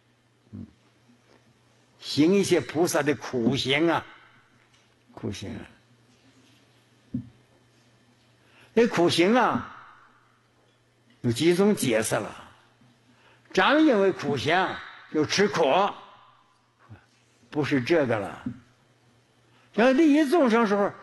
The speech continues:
从来不疲倦。利益众生时候，众生并不是接受的，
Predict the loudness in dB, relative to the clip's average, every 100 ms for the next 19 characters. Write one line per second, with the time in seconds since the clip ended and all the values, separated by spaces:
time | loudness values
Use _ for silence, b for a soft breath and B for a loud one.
0 | -20 -6 0 2 4 2 0 -2 -2 0
1 | 0 0 -4 -20 -20 -20 -20 _ _ _
2 | _ _ _ _ _ _ _ 2 2 4
3 | 2 4 0 0 -2 -2 -4 -14 -20 _
4 | -2 2 4 4 4 2 2 0 -2 2
5 | 2 2 2 0 -2 -6